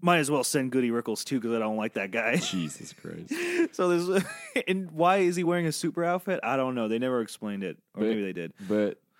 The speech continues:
Speaker 1: But
Speaker 2: anyways, Jimmy Olsen and
Speaker 1: so
Speaker 2: the Newsboy Legion. Get this.
Speaker 1: Wait, well, I wanna get this part real quick. So Mannheim, the fir-, Mannheim's first appearance, he's, like, assassinating, uh, Olsen,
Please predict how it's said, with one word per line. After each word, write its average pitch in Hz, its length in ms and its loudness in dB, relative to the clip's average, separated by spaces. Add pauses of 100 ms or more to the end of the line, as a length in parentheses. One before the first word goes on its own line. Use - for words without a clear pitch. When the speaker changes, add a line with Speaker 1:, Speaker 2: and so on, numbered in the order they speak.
(140)
Speaker 1:
But 123 60 0
Speaker 2:
anyways, 107 260 4
Jimmy 139 240 4
Olsen 117 400 4
and 147 100 -18
Speaker 1:
so 196 140 4
Speaker 2:
the 101 40 4
Newsboy 113 400 4
Legion. 92 420 0 (100)
Get 110 160 -4
this. 95 160 -6
Speaker 1:
Wait, 123 160 -6
well, 127 120 0
I 113 80 0
wanna 127 200 0
get 110 140 -4
this 101 120 -8
part 95 280 -8
real 85 140 -10
quick. - 200 -8
So 98 360 -4
Mannheim, 113 800 -4
the 107 60 -4
fir-, 143 240 0
Mannheim's 147 500 -2
first 151 380 -2
appearance, 131 440 -2
he's, 104 140 -8
like, 104 140 -4
assassinating, 107 920 -4 (460)
uh, 101 480 -4
Olsen, 107 580 -4